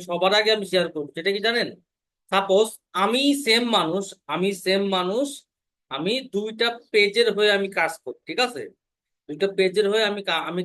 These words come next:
কাজ করি, আমার দুইটা সেম প্রোডাক্ট অথবা সিমিলার টাইপের আর কি প্রোডাক্ট আর কি। কিন্তু আমি এইটাতেও আমি যে আর কি টার্গেট করলাম, সেম আমি এইটাতেও করলাম। ব্যাপারটা কিন্তু এরকম না যে দুইটাতেই আমার অনেক ভালো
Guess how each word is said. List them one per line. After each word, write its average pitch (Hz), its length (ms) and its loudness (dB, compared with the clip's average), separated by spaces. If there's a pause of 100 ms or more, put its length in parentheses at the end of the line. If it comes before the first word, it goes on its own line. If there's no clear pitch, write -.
কাজ 170 120 -2 (120)
করি, 160 180 -4 (380)
আমার 202 280 -2
দুইটা 254 200 -2 (120)
সেম 269 140 2 (100)
প্রোডাক্ট 190 320 0 (100)
অথবা 214 240 -2 (520)
সিমিলার 285 540 2 (100)
টাইপের 226 460 4
আর 190 160 2
কি 269 80 -4 (160)
প্রোডাক্ট 214 340 2 (100)
আর 123 140 -12
কি। 110 80 -14 (960)
কিন্তু 277 280 -2 (280)
আমি 202 180 2 (280)
এইটাতেও 269 580 4
আমি 285 120 0 (120)
যে 240 120 4 (240)
আর 233 140 0
কি - 80 -20 (100)
টার্গেট 208 320 -2 (120)
করলাম, 262 320 -2 (320)
সেম 277 200 2 (180)
আমি 240 140 -6 (220)
এইটাতেও 226 480 -2
করলাম। 120 280 -10 (760)
ব্যাপারটা 185 500 0
কিন্তু 262 220 -10
এরকম 277 280 0 (180)
না 226 100 6 (240)
যে 160 60 -4 (180)
দুইটাতেই 262 580 0
আমার 214 240 -2
অনেক 190 160 -2 (120)
ভালো 165 140 -4